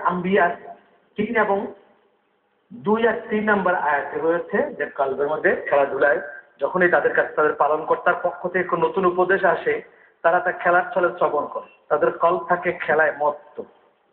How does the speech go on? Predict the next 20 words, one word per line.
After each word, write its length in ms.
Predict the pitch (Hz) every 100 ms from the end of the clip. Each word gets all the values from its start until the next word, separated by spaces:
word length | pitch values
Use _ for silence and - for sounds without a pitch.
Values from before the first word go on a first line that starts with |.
| _ - 120
লাহিবাতু 680 | 131 147 123 127 160 - 240
কুলুবিহিম। 760 | - 160 151 139 147 147 139 - - _ _ _ _ _ _ _ _ _ _ - - - - _ _ _ _ _ _ -
তো 400 | 156 - - - - - _ -
এইভাবে 360 | 196 202 208 208
যদি 220 | 196 185
আমরা 260 | 170 165
দেখি 260 | 165 160 160
কোরআন 260 | - 156 156
শরীফে 680 | 170 156 - 127 123 - _ _ _ -
কলব 240 | 143 156
সম্বন্ধে 520 | - 156 156 160 151
আল্লাহ 300 | 156 135 135
তাআলা 160 | 147 139
আর 140 | 139
যা 160 | 139 151
কিছু 300 | - - 156
বলেছেন, 460 | 139 - - 135 - _ _ _ _ _ _ _ -
মহাব্বত, 800 | 165 165 160 - 165 - - - - - -
প্রেম, 460 | 170 175 - - -
প্রীতি, 440 | 240 - 120